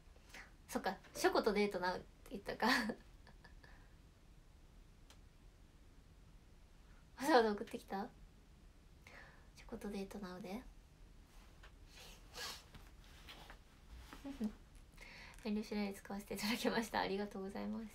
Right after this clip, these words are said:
はい、ということで、二十二時になりました。ということでですね、ここからは、まあ、今もちょこちょこ話してたんですけど、私のデザインする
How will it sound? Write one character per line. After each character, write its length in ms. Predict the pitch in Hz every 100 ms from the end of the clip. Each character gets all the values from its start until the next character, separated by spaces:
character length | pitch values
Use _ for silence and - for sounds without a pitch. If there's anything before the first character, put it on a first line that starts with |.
| - - - - - - - - -
は 140 | 262
い、 100 | 240
と 100 | 240
い 60 | 247
う 40 | 247
こ 100 | 247
と 160 | 254
で、 240 | 226 180 - - - -
二 120 | 262
十 140 | 262
二 160 | 233 233
時 140 | 220
に 180 | 202 196
な 100 | 190
り 60 | 208
ま 160 | 226 247
し 60 |
た。 920 | 233 214 208 208 208 208 208 202 208 208 - - - - - - - - - - - - - - - - - - - - - - - - -
と 60 | 233
い 20 |
う 40 |
こ 120 | 233 247
と 100 | 254
で 140 | 247
で 100 | 226
す 140 | 220
ね、 180 | 220 233
こ 120 | 240
こ 120 | 247 285
か 160 | 311
ら 120 | 311 269
は、 260 | 294 277
ま 100 | 240
あ、 60 | 247
今 200 | 381 359
も 100 | 240
ち 80 | 285
ょ 40 |
こ 80 | -
ち 60 |
ょ 40 | 214
こ 60 |
話 220 | 220 226 269
し 40 |
て 80 | -
た 80 | 208
ん 60 |
で 60 | 196
す 100 | -
け 120 | 220
ど、 260 | 220 202 208 - - - -
私 300 | 226 294 320
の 160 | 330 330
デ 100 | 269
ザ 140 | 294
イ 100 | 285
ン 40 | 247
す 120 | -
る 300 | 202 220 -